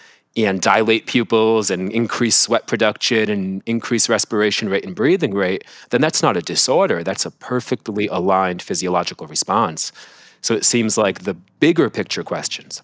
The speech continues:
what is mental health or what is the desired state of the human mind? You're in the realm of philosophy to a degree, right? You can talk forever.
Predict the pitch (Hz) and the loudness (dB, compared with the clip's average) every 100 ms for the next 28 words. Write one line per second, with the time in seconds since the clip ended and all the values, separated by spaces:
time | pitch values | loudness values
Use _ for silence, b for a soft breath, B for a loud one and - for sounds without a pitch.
0 | - 104 127 - 123 120 107 85 87 87 | -6 0 0 2 2 2 0 -2 -4 -2
1 | 101 107 - 95 78 107 107 80 90 98 | 0 0 0 -2 0 2 2 0 -2 0
2 | 104 87 92 90 95 98 92 - 92 90 | 0 -4 -6 0 2 2 0 -2 -2 -4
3 | 82 104 80 90 120 90 - B B B | -6 -6 -2 0 2 0 -6 B B B
4 | _ - 143 156 127 117 98 104 123 170 | _ 0 4 4 4 2 2 2 4 2
5 | - 90 90 85 87 92 104 117 - 107 | -4 -8 -6 -4 -2 0 0 -2 0 0
6 | - - 92 95 156 | 0 -6 -4 0 0